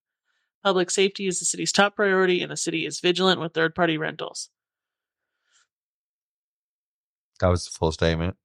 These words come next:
Speaker 1: Yep.
Speaker 2: Uh, you know, I'm gonna make a prediction. It will have already happened by the time anyone hears this, but my prediction is that there's gonna be some crazy loons on the side that wanted them to get the permit revoked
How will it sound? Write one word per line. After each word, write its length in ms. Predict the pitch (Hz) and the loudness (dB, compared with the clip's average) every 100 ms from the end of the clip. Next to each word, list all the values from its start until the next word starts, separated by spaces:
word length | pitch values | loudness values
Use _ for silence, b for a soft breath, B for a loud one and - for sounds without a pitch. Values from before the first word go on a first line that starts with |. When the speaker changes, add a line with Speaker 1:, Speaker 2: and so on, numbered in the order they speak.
| - | -6
Speaker 1:
Yep. 180 | - 466 _ _ _ _ _ | -4 -4 _ _ _ _ _
Speaker 2:
Uh, 80 | - | -2
you 120 | - | 2
know, 180 | 113 120 | 6 6
I'm 100 | 120 | 4
gonna 180 | 113 107 | 4 2
make 240 | 98 95 | 2 0
a 20 | - | 0
prediction. 580 | 87 87 - - - _ _ _ _ _ | 0 2 0 -6 -14 _ _ _ _ _
It 160 | - 87 | -8 -4
will 160 | 90 92 | 0 2
have 100 | 87 | 4
already 320 | 92 95 87 | 6 4 2
happened 640 | 78 82 82 85 76 76 - | 0 2 0 -2 -8 -12 -6
by 160 | 80 76 | -4 -4
the 100 | 78 | -6
time 380 | - 76 73 69 | -8 -8 -8 -14
anyone 320 | 73 71 67 | -16 -16 -10
hears 300 | 85 87 78 | -4 -2 -4
this, 240 | 73 65 | -8 -12
but 200 | - 65 - B B B | -12 -14 -14 B B B
my 100 | 113 | 0
prediction 500 | 120 107 107 - 120 | 2 4 2 2 -2
is 360 | 131 143 147 - B B | 4 4 2 -2 B B
that 100 | 107 | 2
there's 220 | 110 101 | 4 4
gonna 160 | 104 98 | 2 0
be 60 | |
some 200 | 92 95 | -2 -4
crazy 360 | 90 95 101 107 | 2 2 4 0
loons 520 | 98 90 90 101 107 | 0 0 -2 -2 0
on 160 | 98 87 | 0 0
the 80 | 85 | -2
side 380 | - 92 90 | 2 2 2
that 180 | 92 82 | 2 0
wanted 380 | 87 87 87 92 | 0 -2 0 -2
them 220 | 90 90 | -4 -4
to 80 | 85 | -6
get 240 | - 87 | -4 -4
the 60 | - | -4
permit 380 | - 82 90 - | -10 -6 -4 -4
revoked 500 | 101 104 120 131 | 0 4 4 2